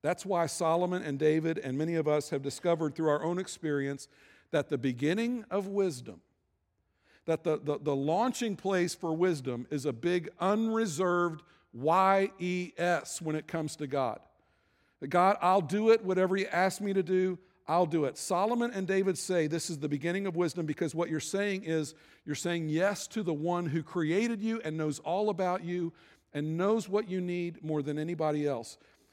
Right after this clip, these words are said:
He's the one that governs the universe. He's the one that put all these principles in place. He's the governor of life. And now here's where you've gotta make a decision,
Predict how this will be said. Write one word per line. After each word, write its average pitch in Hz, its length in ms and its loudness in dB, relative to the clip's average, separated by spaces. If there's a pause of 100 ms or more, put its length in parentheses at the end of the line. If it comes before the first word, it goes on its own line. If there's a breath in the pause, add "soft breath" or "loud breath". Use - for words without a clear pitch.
(120)
He's 233 260 2
the 214 100 0
one 190 280 0
that 160 180 -6
governs 160 380 0
the 147 80 -8
universe. 151 440 -2
He's 214 220 -2
the 202 80 -2
one 196 160 0
that 185 120 -6
put 151 140 0
all 165 160 0
these 220 180 -4
principles 175 520 -6
in 147 100 -4
place. 143 440 -4
He's 233 240 -2
the 220 80 -6
governor 170 440 -2
of 135 160 -8
life. 127 360 -4 (1080 soft breath)
And 185 160 0
now 185 120 2
here's 240 440 0
where 240 180 2
you've 214 240 0
gotta 190 260 2
make 180 220 -2
a 160 60 0
decision, 123 520 -6